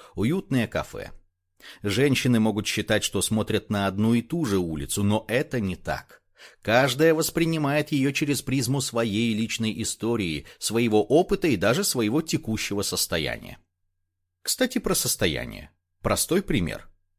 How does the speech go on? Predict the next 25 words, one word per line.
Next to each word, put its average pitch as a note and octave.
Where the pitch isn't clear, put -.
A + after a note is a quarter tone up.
Предположим, D#3
вчера A#2+
вы F#3
встали, D3
как B2
говорится, B2
не A2+
с -
той B2
ноги, G2
и F3+
вам A3+
показалось, D#3+
что -
все F#3
в D3
вашей C#3+
жизни A#2+
ужасно. F2
Работа F#2+
тяжелая, D3
дети F3+
непослушные, D#3+
погода G#2+
мерзкая. D3